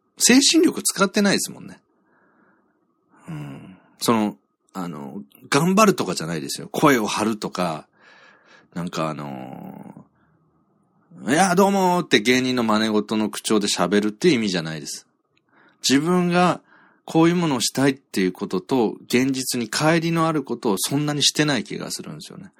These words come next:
本当は、あの、楽しんでる人のことは俺、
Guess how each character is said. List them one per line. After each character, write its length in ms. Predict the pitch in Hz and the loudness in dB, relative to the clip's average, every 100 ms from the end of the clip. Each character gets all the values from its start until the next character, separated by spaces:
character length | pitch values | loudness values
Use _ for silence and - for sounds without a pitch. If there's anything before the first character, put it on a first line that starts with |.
| - | -20
本 280 | - 190 214 | 0 2 4
当 100 | 208 | 4
は、 240 | 202 175 - _ _ _ _ _ _ _ _ _ _ _ _ | 4 4 -2 _ _ _ _ _ _ _ _ _ _ _ _
あ 140 | 117 113 | -6 -4
の、 200 | 107 - 139 - | -4 -6 2 4
楽 180 | 254 311 | 6 6
し 140 | 330 | 6
ん 60 | 294 | 6
で 80 | |
る 80 | 127 | 2
人 340 | 110 - 101 98 | 0 0 0 0
の 160 | 104 | -2
こ 120 | - | -2
と 100 | 107 | 0
は 140 | 82 80 | 0 0
俺、 180 | 90 | -2